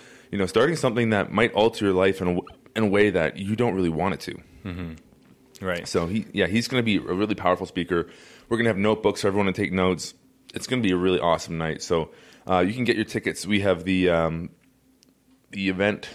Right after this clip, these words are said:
Speaker 1: set up on our Vancouver Real Facebook page, and you can pick up tickets on Eventbrite. So if you go through the Facebook page,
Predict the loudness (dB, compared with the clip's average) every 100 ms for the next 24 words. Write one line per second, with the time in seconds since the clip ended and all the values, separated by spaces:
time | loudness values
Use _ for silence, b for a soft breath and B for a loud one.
0 | -12 0 2 2 0 -2 -2 0 -2 0
1 | 0 0 -2 0 2 2 2 2 -2 -2
2 | -2 -2 -2 -8 -16 _ _ _ _ _
3 | _ -20 -12 -4 0 0 -2 -4 -6 -6
4 | -4 -2 -2 -4 -6 B B B -6 -2
5 | -2 -2 -4 -2 -2 -2 -2 -2 0 -2
6 | -4 -4 -6 -2 -2 0 -2 0 0 -2
7 | -2 2 2 0